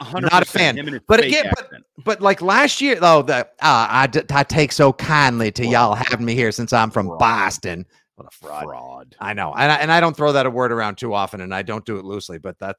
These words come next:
Speaker 2: there's a lot of
Speaker 1: Really just
Speaker 2: fraudulence.
Speaker 1: him and Tom Brady.
Speaker 2: Um, but still, at times, though, in his twenty twenty-two season, Boutte flashed. Like,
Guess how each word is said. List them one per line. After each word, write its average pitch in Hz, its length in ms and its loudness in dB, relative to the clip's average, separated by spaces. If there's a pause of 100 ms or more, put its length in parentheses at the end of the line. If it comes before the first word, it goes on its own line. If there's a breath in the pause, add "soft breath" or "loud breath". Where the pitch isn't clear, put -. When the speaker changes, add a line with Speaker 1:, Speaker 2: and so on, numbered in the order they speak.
Speaker 2:
there's 117 300 -8
a 98 40 -10
lot 123 540 0
of 110 80 -6
Speaker 1:
Really 214 200 2
just - 200 -2
Speaker 2:
fraudulence. 185 180 -4
Speaker 1:
him - 0 -
and 165 120 -6
Tom 156 200 -4
Brady. 139 320 -10 (640)
Speaker 2:
Um, 143 320 4 (1120)
but 175 140 -4
still, 262 300 -2
at 165 100 -2
times, 277 540 2
though, 117 420 -2 (240 soft breath)
in 165 120 -4
his 160 100 -4
twenty 185 260 0
twenty-two 160 400 -4
season, 143 400 -6
Boutte 147 520 -2
flashed. 156 520 -2
Like, 131 260 -4